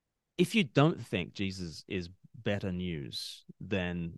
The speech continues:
expressive individualism or the sexual revolution of the nineteen sixties, I, I really, I'm, I'm not surprised that you're not vocal about your faith.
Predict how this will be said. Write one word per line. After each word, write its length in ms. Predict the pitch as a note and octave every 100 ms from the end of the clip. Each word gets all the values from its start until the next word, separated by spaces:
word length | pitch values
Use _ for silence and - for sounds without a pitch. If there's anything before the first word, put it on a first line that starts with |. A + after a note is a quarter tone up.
| -
expressive 480 | A#2 - F#2+ F#2+
individualism 800 | F2 F2 E2+ E2+ D#2 C#2 C2 D#2 _ _ _ _ -
or 120 | G2
the 80 | F2+
sexual 320 | G2 - F2+
revolution 440 | F2 E2 E2+ F2
of 60 | D#2
the 60 | D#2
nineteen 280 | D#2+ E2+
sixties, 480 | D2+ E2 - C#2 - - -
I, 140 | A#2+ -
I 200 | - G2+ G#2
really, 680 | A2 B2 C#3 C3 G2 F2
I'm, 180 | D2 F2
I'm 160 | - G2+
not 160 | A2+
surprised 760 | - - B2+ B2+ F2+ A#2 - - - _ _ _ _ _ _ _ _ _
that 200 | A2+ G#2+
you're 140 | A#2 G#2+
not 200 | G#2+ E2
vocal 480 | G#2 G#2 G#2 F2+ -
about 240 | F#2+ F#2+
your 120 | E2+
faith. 560 | - G2 B1+ - -